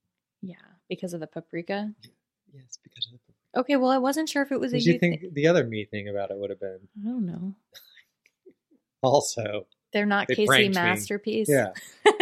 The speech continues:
Speaker 1: Also, I would like to say that I'm on their website, um, and there is a salt and vinegar flavor that they did not send us.
Speaker 2: What?
Speaker 1: I know. So we're gonna have to order that because salt and
Speaker 2: Oh,
Speaker 1: vinegar
Speaker 2: boy.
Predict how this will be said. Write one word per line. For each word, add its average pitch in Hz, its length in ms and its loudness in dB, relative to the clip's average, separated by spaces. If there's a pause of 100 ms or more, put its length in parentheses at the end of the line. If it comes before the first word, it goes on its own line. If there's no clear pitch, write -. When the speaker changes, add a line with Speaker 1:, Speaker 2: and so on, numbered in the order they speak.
(800)
Speaker 1:
Also, 262 240 2
I 214 120 4
would 202 220 0
like 208 160 2
to 214 80 -8
say 202 180 0
that 180 240 2
I'm 180 160 -2
on 180 220 -4
their 165 120 -2
website, 180 540 -2 (560)
um, - 300 -6 (180)
and 190 240 0
there 254 240 0
is 208 140 -2
a 208 60 -4
salt - 280 0
and 208 100 -6
vinegar 233 400 -4
flavor 180 300 -2
that 170 160 -12
they 262 100 0
did 170 140 -4
not 220 220 -6
send 165 240 -2
us. 190 40 10
Speaker 2:
What? 294 880 12
Speaker 1:
I 185 200 -4
know. 175 360 -8
So - 160 -2
we're 185 120 4
gonna 196 140 0
have 190 100 -4
to - 80 -6
order 190 220 -6
that 160 220 -4
because 190 400 -6
salt 190 260 -2
and 220 80 0
Speaker 2:
Oh, - 20 0
Speaker 1:
vinegar 214 640 4
Speaker 2:
boy. - 40 -20